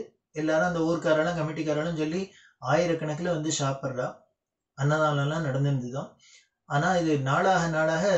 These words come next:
சமாளிக்க முடியல, கூட்டம் ஜாஸ்தியாருது. முதல்ல கட்டுப்படி ஆகல, சாமான்கள்லாம் வாங்கியும் கட்டுப்படி ஆகல.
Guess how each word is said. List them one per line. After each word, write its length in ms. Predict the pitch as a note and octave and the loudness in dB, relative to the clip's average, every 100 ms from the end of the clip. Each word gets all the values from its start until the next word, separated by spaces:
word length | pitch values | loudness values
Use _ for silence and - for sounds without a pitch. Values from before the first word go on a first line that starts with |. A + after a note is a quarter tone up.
| C#3+ | 2
சமாளிக்க 540 | - C#3 F3+ G3+ F#3+ | 2 2 2 2 -2
முடியல, 300 | E3 D3 C#3+ C3+ | -2 0 0 0
கூட்டம் 340 | D#3+ E3+ F#3 | -4 -2 2
ஜாஸ்தியாருது. 720 | D3+ D3 - D#3+ D3 C3 C3+ F#3 - - _ _ _ _ | 4 2 2 2 2 2 0 -2 -6 -16 _ _ _ _
முதல்ல 380 | D3 D3+ E3 F#3 F3+ - - _ _ - | -2 0 2 2 0 -4 -12 _ _ -2
கட்டுப்படி 420 | C#3+ F#3+ F#3+ F#3 F3 | 0 2 2 4 6
ஆகல, 460 | D3 C#3 C#3 C3+ D#3 - _ _ _ _ _ _ _ _ _ _ _ _ _ _ | 6 6 4 2 0 -6 _ _ _ _ _ _ _ _ _ _ _ _ _ _
சாமான்கள்லாம் 680 | - D3+ E3 D#3+ D#3 E3 E3+ | 0 0 2 0 2 2 4
வாங்கியும் 340 | D#3 E3+ F3 | 2 2 0
கட்டுப்படி 320 | D#3 D#3 D3+ C#3 | 0 0 2 2
ஆகல. 340 | B2+ A#2 B2+ | 2 -2 -2